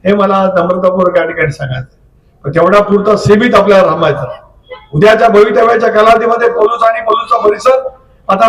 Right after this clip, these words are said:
टप्प्याटप्प्याने अधिक मोठ्या प्रमाणावरती बदलला जातोय. कोल्हापूरला रात्रीचा विमानतळाची, उतराची सोय त्या ठिकाणी झाली. सहकार्य या सगळ्या परिसरामध्ये काय नवा आहे अशातला काय भाग नाही.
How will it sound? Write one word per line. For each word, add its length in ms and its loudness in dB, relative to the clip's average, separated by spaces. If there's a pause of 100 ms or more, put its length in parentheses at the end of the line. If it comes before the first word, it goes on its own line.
(120)
टप्प्याटप्प्याने 640 2
अधिक 260 2
मोठ्या 280 4
प्रमाणावरती 440 0
बदलला 360 2
जातोय. 320 -4 (1600)
कोल्हापूरला 520 4 (880)
रात्रीचा 420 2
विमानतळाची, 800 2 (160)
उतराची 400 0
सोय 220 0
त्या 120 -2
ठिकाणी 280 0
झाली. 180 -2 (920)
सहकार्य 440 2
या 120 4
सगळ्या 240 0
परिसरामध्ये 600 0
काय 120 0
नवा 220 2
आहे 100 0
अशातला 300 0
काय 180 0
भाग 200 -2
नाही. 160 -2